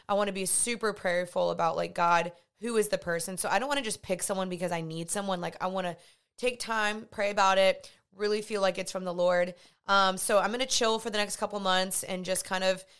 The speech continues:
do my thing, um, kind of just restructure my house. I wanna have a proper guest room. I wanna just get rid of a ton of crap that's in the house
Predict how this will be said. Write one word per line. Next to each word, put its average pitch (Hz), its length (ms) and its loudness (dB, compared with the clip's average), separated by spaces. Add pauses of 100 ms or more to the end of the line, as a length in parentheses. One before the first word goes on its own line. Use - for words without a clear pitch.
(200)
do 214 200 -4
my 202 160 2
thing, 190 500 0
um, 180 540 -2
kind 196 160 -4
of 190 80 -4
just 196 240 -6 (240)
restructure 202 580 0
my 170 140 0
house. 170 360 4
I 196 60 0
wanna 180 300 0 (220)
have 208 120 4
a 196 80 4
proper 202 380 0
guest 185 360 0
room. 190 220 -2
I 175 60 2
wanna 175 180 0
just 180 240 -4
get 202 160 -4
rid 233 140 -2
of 190 60 -6
a 180 40 -10
ton 208 240 -4
of 190 80 -4
crap 175 260 -2
that's 180 160 -2
in 175 120 -4
the 165 60 -4
house 165 340 -2